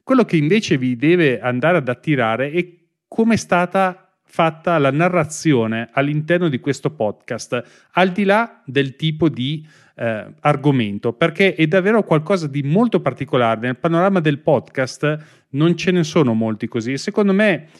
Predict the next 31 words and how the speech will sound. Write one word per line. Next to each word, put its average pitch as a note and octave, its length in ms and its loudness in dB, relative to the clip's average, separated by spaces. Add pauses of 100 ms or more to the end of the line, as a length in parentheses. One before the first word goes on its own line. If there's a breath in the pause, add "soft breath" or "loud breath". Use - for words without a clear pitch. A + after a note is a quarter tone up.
(240 soft breath)
eh, A2 220 -18
merita E3 500 2
davvero A#2+ 340 0
di A2 140 -4
essere A2+ 280 -4
ascoltato G#2+ 600 -6
e A#2+ 360 -4
anzi B2 420 -2
grazie D#3+ 400 0
Matteo E3+ 420 2
che B2 140 -4
insomma B2 520 -2 (360 soft breath)
questo E3+ 460 2
è C3 60 2
un C3 140 -2
altro D#3 300 0
esempio D3+ 480 -2
di A#2 180 -6
come E3+ 240 -2
si - 140 -4
lavora B2+ 300 0
col - 200 -2
podcast D3 720 -4 (360 loud breath)
e, E3+ 320 0
eh, A2+ 360 -2 (400)
noi, D3 760 0
io C3+ 160 -4
mi B2+ 100 0
metto B2+ 340 -2
dalla A2+ 200 -2
parte A#2 680 -4